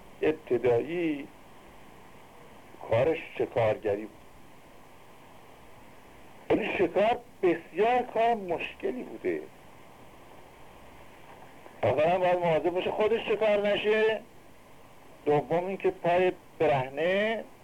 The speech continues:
روی این سنگ و کلوخ بدون اسلحه،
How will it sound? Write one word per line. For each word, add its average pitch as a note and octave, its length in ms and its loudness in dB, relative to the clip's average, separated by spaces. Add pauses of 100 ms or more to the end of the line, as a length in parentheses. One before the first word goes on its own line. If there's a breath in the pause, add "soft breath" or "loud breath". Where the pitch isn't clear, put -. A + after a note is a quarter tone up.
روی F3 140 -2
این F#3 100 -4 (100)
سنگ C#3+ 240 -2
و B2+ 160 -6
کلوخ G3 500 0 (220)
بدون F#3 340 0
اسلحه، D#3 920 0